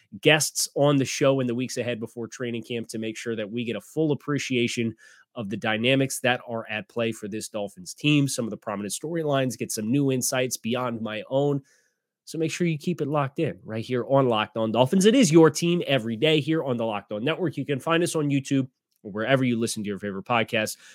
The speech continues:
Want to give a special thank you to the everydayers who have kept it locked in on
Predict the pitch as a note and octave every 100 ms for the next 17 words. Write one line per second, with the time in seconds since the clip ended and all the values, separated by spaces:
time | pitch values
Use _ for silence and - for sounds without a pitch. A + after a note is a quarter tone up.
0 | _ - G#2 G2+ - A2+ G#2+ G#2 - A#2
1 | - A2 - B2+ B2 A2+ G#2+ G#2+ G#2 G2+
2 | - G#2+ G2 - A2 - G#2+ G#2 G2 A2
3 | G2+ - _ _ _ D3 D#3+ D#3+